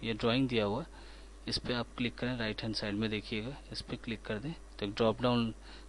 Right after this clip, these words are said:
color का list आएगा, ये देख सकते हैं pattern का। और इसे ज़रा scroll करेंगे तो सबसे नीचे ending में आपको दिखाई देगा, ये देख सकते हैं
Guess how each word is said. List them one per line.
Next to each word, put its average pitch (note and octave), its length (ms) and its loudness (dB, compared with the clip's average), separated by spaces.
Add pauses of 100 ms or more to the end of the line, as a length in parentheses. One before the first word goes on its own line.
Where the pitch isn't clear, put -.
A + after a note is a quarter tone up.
color A#2+ 140 0
का A2 140 -2
list A#2+ 340 2
आएगा, G#2+ 260 0 (140)
ये G2+ 140 0
देख G2 160 0
सकते - 300 -2
हैं A2 100 -2
pattern A2 300 0
का। - 180 -4 (600)
और A2 80 0
इसे A#2+ 200 0
ज़रा A#2+ 160 0
scroll - 380 0
करेंगे C3 300 4
तो D3 100 0
सबसे D#3+ 420 2
नीचे B2+ 360 4
ending C3 480 4
में C3+ 80 6
आपको B2 220 0
दिखाई A2+ 320 -2
देगा, A#2 200 2
ये A#2 180 0
देख A2 180 0
सकते - 320 -6
हैं - 120 -10